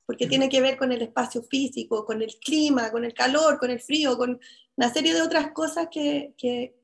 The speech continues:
Speaker 1: que no se alcanzan a capturar en un documento o por el Zoom tampoco. Eh,
Speaker 2: Mm.
Speaker 1: súper importante la presencialidad.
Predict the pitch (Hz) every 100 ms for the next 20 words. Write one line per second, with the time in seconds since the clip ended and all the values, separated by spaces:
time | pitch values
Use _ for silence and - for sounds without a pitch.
0 | _ - 262 262 277 269 247 262 285 285
1 | 285 - 294 311 311 311 294 - - 277
2 | 285 277 277 269 277 285 269 - 269 269
3 | 262 269 - 247 247 233 233 214 214 -
4 | 247 180 - 185 214 - - - - -
5 | - 170 160 - - 233 - _ _ _
6 | _ - 262 269 277 294 - 233 208 208
7 | 208 - - - -